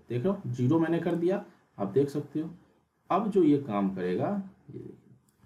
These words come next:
पेट निकल गया एकदम, बिल्कुल बहुत ज़्यादा ही पेट निकाल गया, थोड़ा सा वो हो गया। बाकी थोड़ा बहुत edit करना पड़ेगा, वो अलग बात है,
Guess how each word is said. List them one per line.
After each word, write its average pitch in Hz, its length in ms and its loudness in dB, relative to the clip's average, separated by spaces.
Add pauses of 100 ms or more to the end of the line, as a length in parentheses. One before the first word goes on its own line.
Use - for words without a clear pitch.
(400)
पेट 110 180 0
निकल 107 300 2
गया 98 360 4
एकदम, 95 340 -2
बिल्कुल 95 460 0 (300)
बहुत 101 280 -2
ज़्यादा 101 260 2
ही 110 100 0
पेट 101 220 0
निकाल 98 300 0
गया, 95 280 -2 (440)
थोड़ा 139 160 4
सा 208 140 0
वो 131 280 2
हो 101 140 4
गया। 107 160 0
बाकी 165 360 2
थोड़ा 196 200 2
बहुत 202 280 0
edit 180 240 -4
करना 175 300 -2
पड़ेगा, 147 300 0
वो 143 240 4
अलग 139 240 4
बात 123 240 -2
है, 196 140 -8